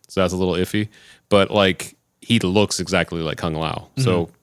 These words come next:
Speaker 1: good on that.
Speaker 2: It
Speaker 1: I think
Speaker 2: could
Speaker 1: it's
Speaker 2: be amazing if they found, like, this dude and he's, like, actually a really good actor,
Speaker 1: Mm-hmm.
Speaker 2: along with these other people that seem to be okay actors.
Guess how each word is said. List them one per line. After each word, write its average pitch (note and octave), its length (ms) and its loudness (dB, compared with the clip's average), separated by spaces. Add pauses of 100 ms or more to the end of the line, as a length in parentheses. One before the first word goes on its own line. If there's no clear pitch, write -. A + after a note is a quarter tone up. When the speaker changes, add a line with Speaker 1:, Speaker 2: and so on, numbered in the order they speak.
Speaker 1:
good F#2 160 0
on F2 140 0
that. F2+ 160 2
Speaker 2:
It G3+ 60 2
Speaker 1:
I F#3+ 40 -2
think A#2 140 0
Speaker 2:
could F#3 120 2
Speaker 1:
it's D3+ 120 -4
Speaker 2:
be D3+ 160 2
amazing A#2+ 600 -2
if F#2+ 100 -10
they A2 120 -2
found, A2+ 220 -2
like, G#2 140 -6
this G#2 140 -6
dude A#2 200 -2
and A2 100 -2
he's, A2+ 160 0
like, G#2 160 0
actually A2 260 2
a G#2 40 0
really G#2+ 180 2
good G2+ 160 0
actor, A#2 440 2
Speaker 1:
Mm-hmm. A#2 180 0
Speaker 2:
along D3 180 6
with D3+ 80 2
these B2 140 2
other A#2+ 160 2
people G#2+ 260 -4
that G#2+ 100 -6
seem B2 180 -2
to A#2+ 40 -4
be A#2+ 140 2
okay B2 240 2
actors. G3 420 0